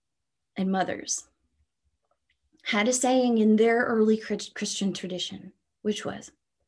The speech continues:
"Go sit in your cell, and your cell will teach you everything." For some of us,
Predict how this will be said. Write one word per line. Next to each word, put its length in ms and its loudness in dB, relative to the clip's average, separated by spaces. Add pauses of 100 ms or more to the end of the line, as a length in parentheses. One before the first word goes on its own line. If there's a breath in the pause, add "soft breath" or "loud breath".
(720)
"Go 500 4 (680)
sit 320 2
in 140 10
your 160 8
cell, 480 -2 (580)
and 120 -2
your 100 -2
cell 400 4
will 120 0
teach 400 -4
you 120 -6
everything." 520 -12 (3250)
For 180 -10
some 300 2
of 200 2
us, 560 0